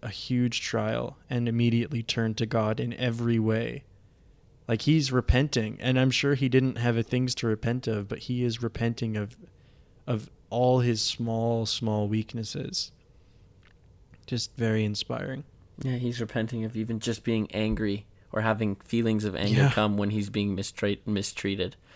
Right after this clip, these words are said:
Speaker 2: which is, like, a superhuman thing. <laughs> Like, yeah, it's cool.
Speaker 1: Well, and it, it
Speaker 2: And I think
Speaker 1: reminds me of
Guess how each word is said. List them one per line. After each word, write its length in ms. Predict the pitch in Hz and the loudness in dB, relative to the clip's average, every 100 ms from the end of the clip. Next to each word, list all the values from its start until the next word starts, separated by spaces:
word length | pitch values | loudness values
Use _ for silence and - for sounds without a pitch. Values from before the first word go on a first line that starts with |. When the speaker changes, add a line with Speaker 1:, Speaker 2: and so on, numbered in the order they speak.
| - - | -20 -8
Speaker 2:
which 200 | 117 107 | -4 -2
is, 100 | 107 | 0
like, 200 | 107 98 - | 0 -2 -4
a 60 | 110 | -2
superhuman 1040 | - - 127 - 123 - - 120 113 104 | 2 4 4 6 2 2 2 4 4 2
thing. 300 | - 107 107 - - - | 0 -4 -4 -12 -14 2
<laughs> 160 | 151 | 2
Like, 300 | 143 139 - - - - - - - | 2 -4 -10 -16 -20 -16 -14 -16 -8
yeah, 200 | - 95 - | -2 -2 0
it's 160 | 131 123 | -2 -2
cool. 260 | - 107 98 - | 0 0 0 -6
Speaker 1:
Well, 120 | 156 | 0
and 80 | 143 | 4
it, 60 | 143 | 4
it 60 | - - _ | 0 -20 _
Speaker 2:
And 100 | - | 8
I 40 | 139 | 8
think 100 | 135 | 10
Speaker 1:
reminds 340 | 131 143 139 | 8 6 4
me 140 | 143 127 | 2 4
of 440 | 120 110 107 - | 4 2 -4 -20